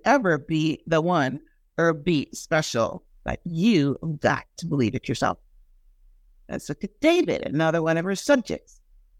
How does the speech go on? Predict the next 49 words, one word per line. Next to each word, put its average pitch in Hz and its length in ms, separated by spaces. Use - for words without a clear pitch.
David 285 400
was 233 180
the 185 160
least 214 420
in 196 100
his 175 180
household. - 680
His - 160
father 339 380
didn't 320 220
even 294 420
call 320 460
him 240 160
when 190 80
the 185 60
prophet 202 460
came 196 240
by 185 220
and 185 260
says, 180 460
"I 208 220
want 208 300
to 190 40
see 202 280
your 175 180
sons." 165 540
He 190 140
was 180 100
thinking, 175 380
"Oh, 160 80
he - 120
couldn't 285 280
be 165 100
talking 165 340
about 120 240
him." 165 400
So 262 240
the 240 60
prophet 226 520
went 220 300
through 220 160
all 208 180
the 220 80
sons 220 480
and 226 80
he 220 60
kept - 300
pouring 220 320
the 226 100